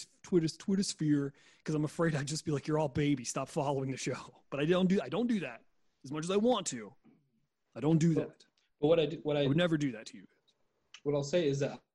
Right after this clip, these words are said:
Speaker 2: I, I understand what you're getting at, and I understand your point. I just disagree that the two are similar.
Speaker 1: Right. No, no, I, I wasn't saying that. I'm not saying, like, they're similar. I'm just saying, like,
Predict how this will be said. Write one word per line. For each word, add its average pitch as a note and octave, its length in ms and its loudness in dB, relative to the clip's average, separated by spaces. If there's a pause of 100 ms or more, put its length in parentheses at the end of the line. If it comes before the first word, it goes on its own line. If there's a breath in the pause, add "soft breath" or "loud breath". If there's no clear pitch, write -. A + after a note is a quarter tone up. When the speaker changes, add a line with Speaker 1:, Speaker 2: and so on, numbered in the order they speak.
Speaker 2:
I, B2 240 -6
I B2 100 -8
understand C3 640 -4 (280)
what B2 180 -6
you're A2 100 -8
getting A#2+ 320 -8
at, C#3 220 -6
and A2+ 140 -10
I A2+ 180 -8 (120)
understand A#2 460 -6
your A2 80 -14 (120)
point. C3 280 -10 (520 soft breath)
I B2 100 -2
just B2 260 -6
disagree A#2+ 500 -4
that A2+ 160 -10
the A2+ 80 -10
two - 300 -8
are - 40 -14
similar. - 520 -12 (360)
Speaker 1:
Right. G#3+ 320 -2
No, A#3+ 140 2
no, G3 160 -2
I, E3+ 120 -2
I F3 200 -6
wasn't G3+ 240 -4
saying E3+ 220 -4
that. C#3 80 -4 (120)
I'm D#3+ 120 -4
not F3+ 100 -2
saying, E3+ 200 -2
like, B2+ 100 -6
they're - 100 -14
similar. B3+ 280 -2
I'm C#3+ 60 0
just C#3+ 140 -4
saying, D3 160 -2
like, B2+ 240 -8